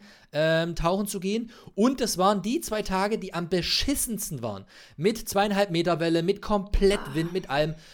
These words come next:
Speaker 1: So, äh, wo ich dann den ersten Tag mit den Walen durchgezogen habe, Tag sieben quasi,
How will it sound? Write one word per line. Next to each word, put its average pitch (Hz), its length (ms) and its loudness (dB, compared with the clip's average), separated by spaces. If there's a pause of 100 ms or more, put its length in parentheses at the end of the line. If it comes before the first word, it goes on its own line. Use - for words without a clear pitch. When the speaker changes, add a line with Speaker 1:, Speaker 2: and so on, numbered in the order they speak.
(140)
Speaker 1:
So, 151 400 0
äh, 139 220 0
wo 156 100 0
ich 165 120 -2
dann 190 340 0
den 165 140 -2
ersten 214 320 -4
Tag 190 220 -2
mit 185 100 -4
den 160 100 -4
Walen 165 180 0
durchgezogen 160 600 -2
habe, 139 300 -4
Tag 143 180 -6
sieben 151 280 -8
quasi, 123 400 -6